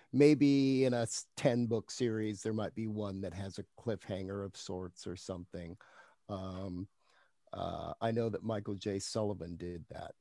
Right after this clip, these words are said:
in his precursor ser-, or previous series. Um, but,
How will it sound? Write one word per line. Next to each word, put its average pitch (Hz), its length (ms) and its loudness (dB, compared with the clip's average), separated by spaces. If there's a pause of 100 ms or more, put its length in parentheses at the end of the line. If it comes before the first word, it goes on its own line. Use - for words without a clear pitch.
in 85 320 -10
his - 400 -12
precursor - 540 -10
ser-, - 480 -12 (180)
or 78 180 -12 (140)
previous 85 380 -10
series. - 540 -16 (400)
Um, 87 480 -6 (1400)
but, 110 260 -2